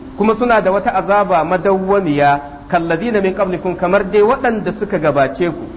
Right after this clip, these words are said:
Kaga abubuwa uku kenan. Aka jera cikin aya guda.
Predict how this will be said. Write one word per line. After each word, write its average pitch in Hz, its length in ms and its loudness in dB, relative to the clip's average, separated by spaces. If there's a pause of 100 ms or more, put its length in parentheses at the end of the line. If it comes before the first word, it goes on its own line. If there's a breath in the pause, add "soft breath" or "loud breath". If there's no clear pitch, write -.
(120)
Kaga 165 580 0
abubuwa 160 460 0
uku 139 160 -6
kenan. 104 280 -4 (520)
Aka - 160 0
jera 147 320 2
cikin 151 240 -6
aya 147 240 4
guda. 110 420 -4